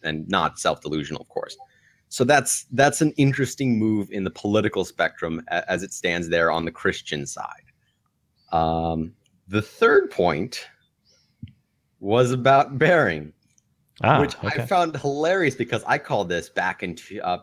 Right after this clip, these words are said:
Speaker 1: back when he started his channel, and I, and I was one of the early subscribers there, if I remember correctly.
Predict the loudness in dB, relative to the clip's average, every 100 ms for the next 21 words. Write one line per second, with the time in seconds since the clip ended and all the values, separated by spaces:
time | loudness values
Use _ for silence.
0 | -2 -2 0 -2 -2 -2 0 0 -2 -6
1 | -6 -4 -4 -4 -4 -2 -2 -4 -4 -2
2 | -2 -2 -4 -10 -2 2 2 2 0 0
3 | -2 -2 -2 -2 -4 -6 -6 -10